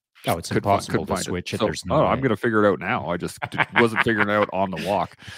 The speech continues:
Speaker 2: Um, I also started the walk with my phone at, like, thirty-three percent, and I was like, "Oh, that was not smart," but hey,
Speaker 1: Hmm.
Speaker 2: it is.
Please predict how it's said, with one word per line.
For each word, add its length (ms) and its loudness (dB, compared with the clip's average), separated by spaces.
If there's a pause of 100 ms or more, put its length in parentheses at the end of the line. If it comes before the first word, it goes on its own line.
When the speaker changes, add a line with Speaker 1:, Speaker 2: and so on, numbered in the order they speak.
(300)
Speaker 2:
Um, 260 2
I 100 6
also 240 2
started 360 2
the 100 -2
walk 360 -2
with 140 -8
my 160 -2
phone 320 -4
at, 60 -10
like, 160 -8
thirty-three 400 -6
percent, 500 -8
and 140 -8
I 60 -14
was 180 -14
like, 240 -8
"Oh, 220 -6 (680)
that 160 -8
was 140 -14
not 240 -10
smart," 320 -12
but 160 -4 (120)
hey, 120 -6 (200)
Speaker 1:
Hmm. 160 -8
Speaker 2:
it 80 -8
is. 160 -8